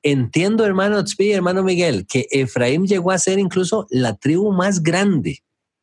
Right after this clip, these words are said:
la tribu más grande de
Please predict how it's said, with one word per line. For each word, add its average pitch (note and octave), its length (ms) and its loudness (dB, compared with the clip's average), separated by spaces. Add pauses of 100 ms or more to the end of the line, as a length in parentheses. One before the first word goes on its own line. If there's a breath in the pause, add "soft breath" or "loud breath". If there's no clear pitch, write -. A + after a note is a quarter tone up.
(600)
la A#2 160 -2
tribu D3+ 260 0
más E3+ 220 0
grande G3 600 0 (220)
de C3+ 400 -2